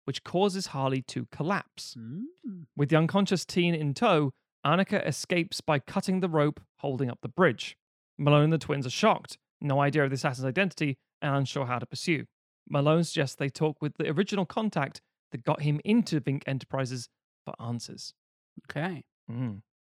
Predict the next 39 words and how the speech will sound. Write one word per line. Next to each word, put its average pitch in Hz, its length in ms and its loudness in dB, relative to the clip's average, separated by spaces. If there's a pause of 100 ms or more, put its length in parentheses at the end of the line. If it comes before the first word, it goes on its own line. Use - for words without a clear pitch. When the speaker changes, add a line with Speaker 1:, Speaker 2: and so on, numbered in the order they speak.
(340)
Speaker 3:
Making 208 360 0
her 208 100 4
way 147 260 4
through 139 200 -4
various 147 380 2
tunnels, 120 500 -6
it's - 160 -10
clear 170 260 0
Annika 170 380 -2
knows 131 260 -2
this - 240 -8
underground 151 600 -4
network 139 500 -6 (120)
well. 135 380 -8 (600)
How, 202 160 2
how 214 300 0
old 151 360 0
is 120 140 -6
Annika, 117 340 -6
by 123 120 -10
the 117 100 -10
way? 113 300 -10 (500)
Speaker 1:
She's, 151 380 -2
like, 113 180 0
seventeen 107 460 -8
or 101 60 -6
eighteen. 104 260 -8 (360)
Speaker 3:
Okay, 156 260 2
so 135 140 -6
she's 143 100 0
Speaker 2:
Oh, 190 160 4
Speaker 3:
young 135 240 2
as 123 60 0
Speaker 2:
okay. 120 80 -2
Speaker 3:
well. 123 220 -2
Speaker 1:
She's 123 220 -4
Speaker 3:
Okay. 120 80 -4
Speaker 1:
also 120 100 -4
young. 107 200 -8